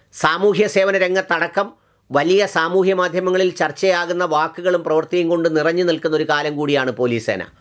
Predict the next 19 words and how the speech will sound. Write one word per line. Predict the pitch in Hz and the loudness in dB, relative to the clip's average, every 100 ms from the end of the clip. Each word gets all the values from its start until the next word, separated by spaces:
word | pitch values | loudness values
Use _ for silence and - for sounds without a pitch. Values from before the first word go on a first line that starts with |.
| - - 147 | -20 -4 0
ആ | 180 254 - | 2 0 0
തിളക്കമാണ് | 185 202 202 214 165 147 151 - _ _ 147 | 0 2 2 0 0 -2 -4 -8 _ _ -6
ഇത്തരം | 143 180 170 | 0 0 2
പ്രവൃത്തിയിലൂടെ | 165 143 139 156 147 139 131 131 - 123 | 2 2 0 -2 0 2 2 0 -6 -2
നഷ്ടപ്പെടുന്നത്. | 127 - 147 117 101 87 85 _ _ _ - - - | -2 0 -2 0 -2 -4 -10 _ _ _ -20 -20 0
മീൻ | 120 165 196 | 2 4 2
തട്ടിയെറിയലും | 180 156 180 160 165 156 143 - _ _ _ - | 0 2 2 2 2 2 0 -4 _ _ _ -2
അല്ലെങ്കിൽ | 143 165 165 | 0 2 2
വാരിക്കമത്തലും | 147 147 180 196 175 160 160 160 131 - _ _ _ - | 4 2 0 -2 0 0 0 0 -2 -6 _ _ _ -2
ചാടിക്കേറലും | 151 156 190 202 175 165 165 156 127 165 | 0 0 -2 -2 0 2 2 0 0 0
തെറി | 165 208 | 2 2
പറയലും | 185 165 160 147 104 _ _ _ _ 143 | 2 2 0 -2 -8 _ _ _ _ -2
അങ്ങനെയുള്ള | 156 196 208 185 180 180 | 2 2 4 2 2 2
കാര്യങ്ങളൊന്നും | 147 151 175 175 165 151 156 156 113 _ _ _ - | 0 0 0 0 2 0 0 -2 -4 _ _ _ -6
ഇപ്പറയുന്നൊരു | 143 139 190 185 170 165 | -2 2 2 2 2 2
സാഹചര്യത്തിൽ | 160 147 156 147 147 120 - _ _ - | 2 0 0 0 0 -2 -6 _ _ -2
വളരെ | 123 156 165 | 0 2 0
ശ്രദ്ധാപൂർവം | 147 120 156 156 156 147 143 | 0 0 0 0 2 2 0
ചെയ്യേണ്ടതുണ്ട്. | 135 123 110 95 82 | 0 0 -2 -6 -10